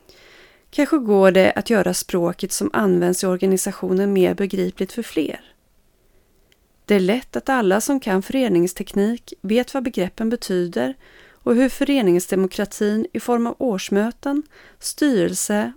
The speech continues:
och valberedning fungerar. Ett exempel är att använda begreppet som ersättare istället för suppleant.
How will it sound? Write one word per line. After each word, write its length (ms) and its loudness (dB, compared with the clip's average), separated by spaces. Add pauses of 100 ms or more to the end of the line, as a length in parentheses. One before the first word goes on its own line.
(100)
och 160 -2
valberedning 880 0
fungerar. 680 -10 (1120)
Ett 240 -6
exempel 800 0 (120)
är 120 2
att 120 0
använda 440 2
begreppet 880 -4 (320)
som 280 -4
ersättare 800 -2 (360)
istället 440 -2
för 160 -4
suppleant. 640 -4